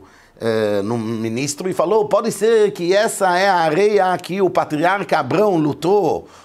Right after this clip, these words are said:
contra reis que ele venceu, uma guerra que isso se transformou em arco e flechas, e bem o rei daquela época tava fazendo uma guerra,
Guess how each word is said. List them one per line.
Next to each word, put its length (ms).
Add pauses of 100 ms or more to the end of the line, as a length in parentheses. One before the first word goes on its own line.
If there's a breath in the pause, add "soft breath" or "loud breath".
(120)
contra 680 (180 loud breath)
reis 300
que 100
ele 120
venceu, 540
uma 180
guerra 560 (220 loud breath)
que 120
isso 320
se 140
transformou 1080 (240 loud breath)
em 120
arco 220
e 40
flechas, 720 (120)
e 100
bem 260
o 100
rei 300
daquela 320
época 240
tava 180
fazendo 280
uma 160
guerra, 540